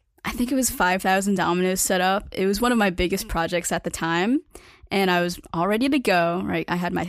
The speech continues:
camera set up. I'm super excited to knock it down. And then out of nowhere, my tripod with the camera on it falls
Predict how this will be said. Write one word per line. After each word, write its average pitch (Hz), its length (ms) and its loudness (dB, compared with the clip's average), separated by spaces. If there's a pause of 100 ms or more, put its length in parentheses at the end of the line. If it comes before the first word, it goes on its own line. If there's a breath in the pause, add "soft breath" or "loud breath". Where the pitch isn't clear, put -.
camera 208 320 0
set 202 300 2
up. 190 420 2 (380 loud breath)
I'm 175 320 0
super 269 400 2
excited 202 420 2
to 180 80 2
knock 180 240 2
it 165 80 -4
down. 170 580 0 (300 loud breath)
And 175 140 -2
then 180 220 2 (180)
out 214 180 4
of 190 100 0
nowhere, 180 760 2 (240)
my 170 480 0
tripod 202 720 2
with 180 80 -6
the 185 80 -6
camera 196 400 0
on 170 220 2
it 170 140 -2 (300)
falls 220 1040 2